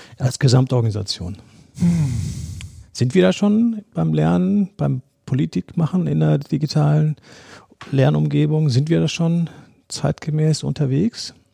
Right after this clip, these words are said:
Speaker 2: <laughs> Ach, das ist so eine Frage, da muss man jetzt aufpassen, dass das nicht in so eine Kollegenschelte, ähm, äh, g-, geht. Also ich, ich gla-, ich sag mal so, wir haben's eigentlich mit einem Entwicklung, mit einer Entwicklung und mit einem Prozess zu tun.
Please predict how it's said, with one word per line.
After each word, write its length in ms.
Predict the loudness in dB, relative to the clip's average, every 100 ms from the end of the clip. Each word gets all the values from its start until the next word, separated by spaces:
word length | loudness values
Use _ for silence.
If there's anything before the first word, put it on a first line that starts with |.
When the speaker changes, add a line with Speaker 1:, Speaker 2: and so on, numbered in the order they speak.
| -6
Speaker 2:
<laughs> 120 | -2 -2 -2 -8 _ -20 -20 -20 -20 -20 -20 _ _ _ -4
Ach, 440 | 0 0 -2 -8 -10 -2
das 200 | 0 0
ist 120 | 2
so 60 |
eine 120 | 2 2
Frage, 640 | 0 -2 0 2 4 2 -2 -14 -14 -2
da 100 | 2
muss 180 | 2 2
man 120 | 2
jetzt 160 | 2
aufpassen, 420 | 0 -2 0 0 0
dass 140 | -2
das 160 | 0 0
nicht 120 | 0
in 100 | 2
so 60 |
eine 140 | 2 2
Kollegenschelte, 1040 | 2 2 2 0 0 0 2 0 0 -2 -2
ähm, 580 | 0 2 0 -2 -6 -8
äh, 200 | -6 -6
g-, 200 | -8 -8
geht. 400 | -2 0 0 -4 -20 -20 -10
Also 240 | -2 0 0
ich, 140 | -2 -12 _
ich 160 | -8 0
gla-, 160 | 0 0
ich 120 | -2
sag 140 | 0 2
mal 100 | 0
so, 200 | 0 -4 -6
wir 160 | 0 4
haben's 240 | 4 2
eigentlich 340 | 0 0 2 2
mit 200 | 0 4
einem 260 | 4 4 2
Entwicklung, 560 | 0 0 0 0 0
mit 160 | -2 -2
einer 80 | -2
Entwicklung 360 | -2 -2 -2
und 60 | -2
mit 80 | -2
einem 120 | -4
Prozess 400 | -4 -4 -4 -4
zu 100 | -12
tun. 380 | -12 -12 -12